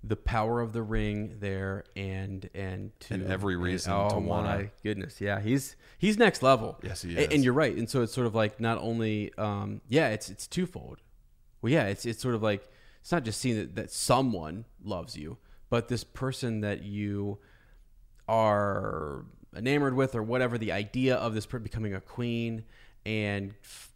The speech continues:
Speaker 1: being a warrior queen and, and all this kind of stuff, that same person is, you know, like, like, e-, every, right
Speaker 2: Yeah.
Speaker 1: here.
Speaker 2: Yeah.
Speaker 1: I don't know. It's, yeah, it's, it's cool.
Speaker 2: I didn't see you.
Speaker 1: Yeah.
Speaker 2: And you were there the whole time.
Speaker 1: Yeah. It's great.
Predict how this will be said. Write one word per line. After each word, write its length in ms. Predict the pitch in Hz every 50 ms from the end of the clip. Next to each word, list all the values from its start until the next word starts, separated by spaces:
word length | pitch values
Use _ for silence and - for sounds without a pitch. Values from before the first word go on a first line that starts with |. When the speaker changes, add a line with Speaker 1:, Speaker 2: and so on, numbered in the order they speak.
| _ -
Speaker 1:
being 180 | 127 120 110
a 60 | 107 101
warrior 380 | 98 95 101 107 113 117 113
queen 440 | 107 - 117 117 113 113 113 113 110
and, 180 | 95 98 101 78
and 120 | 87 104
all 100 | 104 104
this 140 | 104 104 -
kind 140 | - 113 101
of 60 | 98
stuff, 420 | - - 110 104 104 - - - - _ _ _ _ _ - _ _ _ - - - - - - - - 113 - - -
that 280 | 135 139 160 - - -
same 340 | - - 131 123 120 117 110
person 480 | - - 117 110 104 - 113 104 101
is, 280 | 101 98 98 98 - -
you 160 | 110 107 104
know, 80 | 101 107
like, 200 | 110 110 104 -
like, 260 | - 107 110 - - - - -
e-, 40 | - - -
every, 280 | - 139 123 - - - - - - - - - - - - - -
right 160 | 117 104 -
Speaker 2:
Yeah. 40 | -
Speaker 1:
here. 240 | 101 104 - 127 - - -
Speaker 2:
Yeah. 180 | - - 82 - - - - - -
Speaker 1:
I 140 | 131 131
don't 100 | 120 107
know. 60 | 101 107
It's, 140 | 104 -
yeah, 200 | 101 104 95 90
it's, 220 | - - - - -
it's 280 | - - - - -
cool. 220 | - - - - - - - - -
Speaker 2:
I 40 | 104
didn't 200 | 101 101 101 98
see 180 | - - 107 98
you. 220 | 90 90 85 82 80 82 - - - - - - - - - -
Speaker 1:
Yeah. 60 | - - - - - - - - - - -
Speaker 2:
And 100 | - 92
you 100 | 90 90
were 80 | 90 90
there 180 | 90 90 90
the 80 | 87 90
whole 180 | 87 85 98 -
time. 320 | - - 101 95 92 87 82 - - - -
Speaker 1:
Yeah. 80 | - - - - - - - - - - - - - - - - - - - - - - - - - - - - - - _ - - - _ - _
It's 80 | - -
great. 260 | - - - - -